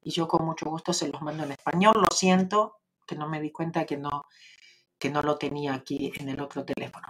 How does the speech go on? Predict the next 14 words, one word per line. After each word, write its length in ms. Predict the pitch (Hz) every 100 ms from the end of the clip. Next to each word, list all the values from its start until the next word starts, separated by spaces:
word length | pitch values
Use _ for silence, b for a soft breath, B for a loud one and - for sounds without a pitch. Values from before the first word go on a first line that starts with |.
| -
Bueno, 280 | - - - - B B B B B B
vamos 280 | 254 370 -
a 40 |
hablar 260 | 269 254 262
de 100 | 240
la 80 | 190
fe. 300 | 185 143 139 -
Y 140 | 226
hablando 420 | 240 262 330 415
de 140 | 359 262
la 120 | 226
fe, 160 | -
¿se 180 | 185 208
acuerdan 600 | 208 - 269 285 320 381